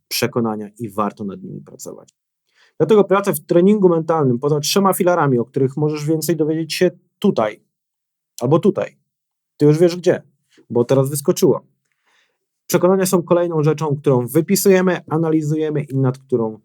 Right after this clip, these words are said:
pracujemy, ponieważ ona ma wpływ na bardzo dużo elementów i to są takie filtry, według których działamy. A o tym, jak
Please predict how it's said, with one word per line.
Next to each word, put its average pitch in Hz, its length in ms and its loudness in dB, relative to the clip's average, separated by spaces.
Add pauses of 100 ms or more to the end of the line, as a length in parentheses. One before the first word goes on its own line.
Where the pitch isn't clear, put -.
(240)
pracujemy, 113 540 -4
ponieważ 120 380 -6
ona 135 220 -4
ma 117 120 -4
wpływ 117 520 -4
na 110 240 -6
bardzo 110 360 -4
dużo 101 460 -8 (100)
elementów 110 600 -4
i - 60 -20
to - 120 -14
są 104 140 -12
takie 98 220 -14
filtry, 98 380 -14
według 101 360 -12
których 101 260 -8
działamy. 104 500 -8 (640)
A 185 100 2
o 185 80 2
tym, 185 160 2
jak 180 220 0